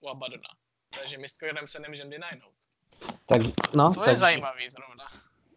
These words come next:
Speaker 2: takže na pozici pět si myslím, že už jen tak neuvidíme.
Speaker 1: No, protože takový to, že se šel denynout do lesa, nebo, nebo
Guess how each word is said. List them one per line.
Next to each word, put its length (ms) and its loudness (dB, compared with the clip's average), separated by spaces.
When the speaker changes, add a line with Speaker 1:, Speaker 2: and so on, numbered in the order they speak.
Speaker 2:
takže 240 2
na 100 4
pozici 360 0
pět 280 2
si 100 -2
myslím, 280 0
že 140 2
už 60 2
jen 140 4
tak 140 2
neuvidíme. 560 0
Speaker 1:
No, 220 -10
protože 320 -16
takový 360 -16
to, 120 -20
že 100 -18
se 140 -16
šel 160 -14
denynout 380 -18
do 80 -20
lesa, 520 -16
nebo, 140 -20
nebo 540 -20